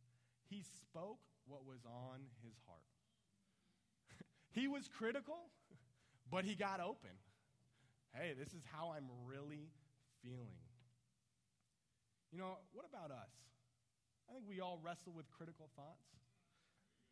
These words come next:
Do other people have to play spiritual battleship with you because you just won't open up about those thoughts? "So tell me what you're thinking. Tell me what you're thinking."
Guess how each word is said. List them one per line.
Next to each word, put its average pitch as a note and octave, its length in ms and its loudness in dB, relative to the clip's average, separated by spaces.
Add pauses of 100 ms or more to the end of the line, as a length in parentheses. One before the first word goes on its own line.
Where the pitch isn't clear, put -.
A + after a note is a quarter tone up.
(260)
Do F3 80 2
other G#3+ 160 2
people G#3+ 400 -4
have F#3 160 -4
to F#3 80 -6
play F3+ 200 -6
spiritual D#3+ 640 -6
battleship C#3+ 520 -6 (200)
with C3+ 200 -8
you A#2+ 360 -4
because A#2 240 -10
you A2 120 -8
just B2 200 -8
won't A#2+ 160 -6
open A#2+ 240 -6
up B2 160 -6
about F2 240 -12
those - 200 -20
thoughts? D#2 280 -20 (1160)
"So C3+ 80 -14 (120)
tell E3 120 -6
me F3 80 -6
what D#3+ 160 -10
you're B2 160 -20
thinking. C#3 240 -14 (120)
Tell C#3 120 -16
me E3+ 120 -10
what D3+ 160 -14
you're D3 160 -18
thinking." C3+ 320 -18